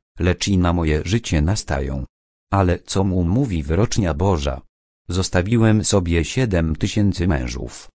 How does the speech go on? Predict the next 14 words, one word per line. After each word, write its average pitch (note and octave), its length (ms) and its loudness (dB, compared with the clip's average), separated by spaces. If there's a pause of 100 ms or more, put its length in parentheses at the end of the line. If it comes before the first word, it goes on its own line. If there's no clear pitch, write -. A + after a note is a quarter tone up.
(120)
którzy F2 340 2
nie D#2 160 0
zgięli D2 340 -2
kolan G#2+ 420 2
przed E2 280 -2
Baalem”. C2+ 640 -4 (480)
Podobnie F2 580 2
i G2+ 200 -2
obecnie F2 560 0
pozostała F2+ 640 2
resztka A#2 440 0
według D#2 420 -2
wyboru E2 500 2
łaski. B1+ 520 -4